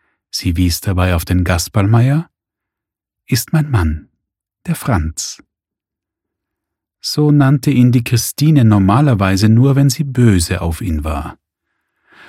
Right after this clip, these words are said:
Gasperlmeier trat auf den Mann zu und schüttelte ihm die Hand. Wie konnte jemand Beda heißen? Der Kerl hatte eingefallene Wangen,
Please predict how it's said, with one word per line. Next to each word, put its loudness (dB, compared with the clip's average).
Gasperlmeier 0
trat 0
auf -4
den -2
Mann 0
zu 0
und -2
schüttelte 0
ihm 0
die 0
Hand. -8
Wie -2
konnte -2
jemand -2
Beda -2
heißen? -6
Der -4
Kerl 0
hatte -2
eingefallene 0
Wangen, 0